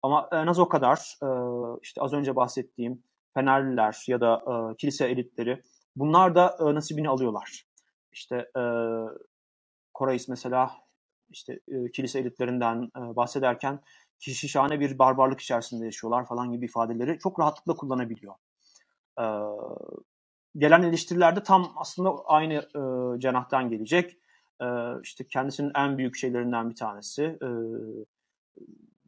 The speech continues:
rakiplerinden bir tanesi diyebiliriz. E, Panayotis Kodrikas. E, bir noktada der ki, yani işte Koreis'in dil hakkındaki fikirlerini eleştirirken, yani bir tüccar çocuğuna ne oluyor ki milletin önderlerinin, e,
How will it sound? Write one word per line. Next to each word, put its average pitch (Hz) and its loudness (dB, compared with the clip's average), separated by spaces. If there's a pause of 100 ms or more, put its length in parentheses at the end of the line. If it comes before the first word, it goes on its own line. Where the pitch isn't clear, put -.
(200)
rakiplerinden 123 -2
bir 113 -6
tanesi 110 -6
diyebiliriz. 113 -6
E, 123 -6
Panayotis 120 -6
Kodrikas. 143 -2 (500)
E, 131 -6 (840)
bir 143 -2
noktada 143 0
der 185 4
ki, 185 -2 (340)
yani 120 -2
işte 123 -10
Koreis'in 127 -4
dil 123 2
hakkındaki 120 0
fikirlerini 117 -6 (100)
eleştirirken, 120 -4 (280)
yani 127 -4
bir 127 -10
tüccar 143 2
çocuğuna 135 0
ne 139 0
oluyor 131 2
ki 117 -2
milletin 120 -4
önderlerinin, 117 0
e, 127 -4